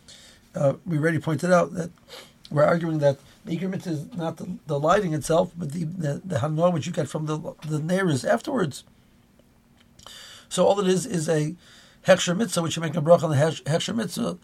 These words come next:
I'm a Mechuyev to arrange to have this for Shabbos. Well, that's all it is. I'm not saying it's Shabbos right now. I'm saying I'm getting ready for Shabbos. So even if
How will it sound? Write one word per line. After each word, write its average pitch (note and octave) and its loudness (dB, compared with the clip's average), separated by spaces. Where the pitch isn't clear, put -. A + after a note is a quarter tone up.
I'm D#3 0
a D3+ 0
Mechuyev F#3+ -2
to F3 -2
arrange D#3+ 2
to D#3+ 0
have E3+ 4
this E3 -2
for E3+ -2
Shabbos. C4 4
Well, D3+ 4
that's F3 4
all D#3+ 0
it D#3 4
is. F#3+ -2
I'm D3+ -2
not F#3+ 2
saying D4 0
it's C3+ -2
Shabbos C3 4
right E3+ -4
now. E3 -2
I'm F3+ 0
saying F#3 -2
I'm F3 -4
getting F#3 -2
ready A3 2
for A3+ -2
Shabbos. - -2
So D3 2
even G#3 -4
if F3+ -2